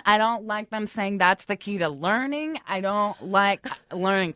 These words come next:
phone numbers, apparently. I just, it was stupid. I felt like I was doing mind games purely for work, and, like, it sucked. It,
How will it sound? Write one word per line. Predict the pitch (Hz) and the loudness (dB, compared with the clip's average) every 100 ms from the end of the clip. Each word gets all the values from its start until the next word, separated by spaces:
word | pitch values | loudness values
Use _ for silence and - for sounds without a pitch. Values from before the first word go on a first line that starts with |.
| - | 0
phone | 214 262 | 4 4
numbers, | 294 294 311 311 | 4 0 -2 -4
apparently. | 311 311 294 302 294 302 | -4 -2 0 0 -2 -2
I | - 220 214 - | 2 4 6 4
just, | 226 240 - | 2 -2 -2
it | 233 | -6
was | 247 - | -4 -8
stupid. | - - - _ 240 226 165 147 - | -10 -12 -14 _ 2 2 0 -2 2
I | 220 | 2
felt | - 247 240 247 | 4 6 6 6
like | 262 277 | 2 2
I | |
was | 262 254 208 | 0 -2 -2
doing | 220 220 214 220 214 - - - - | 2 4 4 0 -8 -16 -20 -16 -2
mind | 190 190 196 190 | 2 4 2 2
games | 190 190 190 - | 2 2 -2 -6
purely | - 180 185 202 208 | -2 2 2 2 2
for | 214 208 | 2 0
work, | 175 156 170 175 180 - - | 0 2 4 4 2 -2 -10
and, | 175 165 | -4 -2
like, | 165 160 - | 0 -2 -2
it | 165 - | -8 -6
sucked. | - - 165 147 - | -8 -6 -2 -2 -4
It, | - | -4